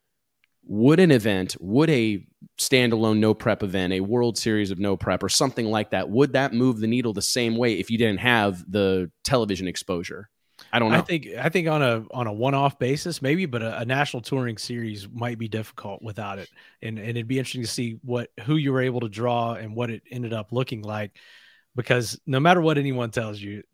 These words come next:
Speaker 2: and they all love to say, "Ah, the T V, ah,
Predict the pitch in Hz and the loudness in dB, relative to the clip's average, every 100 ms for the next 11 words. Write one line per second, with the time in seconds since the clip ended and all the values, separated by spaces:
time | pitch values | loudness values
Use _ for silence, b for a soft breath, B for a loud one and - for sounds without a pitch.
0 | - 131 117 123 131 127 123 117 - 113 | -10 -6 -2 2 4 4 0 -4 -6 -6
1 | 113 107 107 _ _ _ - 156 143 - | -6 -8 -10 _ _ _ 0 0 2 2
2 | 123 110 113 165 185 156 | 2 2 -8 -8 -6 -6